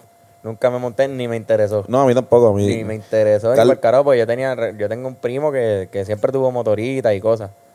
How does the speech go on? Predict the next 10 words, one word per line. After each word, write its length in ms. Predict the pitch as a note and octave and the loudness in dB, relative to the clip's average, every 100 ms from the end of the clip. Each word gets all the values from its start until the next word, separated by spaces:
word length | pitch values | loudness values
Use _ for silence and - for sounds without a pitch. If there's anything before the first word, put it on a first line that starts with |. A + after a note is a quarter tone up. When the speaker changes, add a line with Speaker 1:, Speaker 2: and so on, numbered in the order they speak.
| _ _ _ | _ _ _
Speaker 2:
Carly 240 | - G2+ G2 | -6 -2 0
Speaker 1:
Pero, 140 | F#2+ | 0
Speaker 2:
quería. 140 | G2+ F#2+ | 0 -4
Speaker 1:
papi, 240 | G#2+ B2 | -6 -10
ni 140 | G2 F#2+ | -8 -4
eso. 280 | A#2+ G#2+ F#2 _ - - _ - | -4 -4 -10 _ -20 -20 _ -12
Me 140 | G#2 | -8
monté 640 | G2+ G2+ - B2+ D3 C3+ A#2+ | -6 -6 2 4 6 4 2
una 300 | C3 C#3+ C3 | 0 2 4
vez 160 | A2 | 4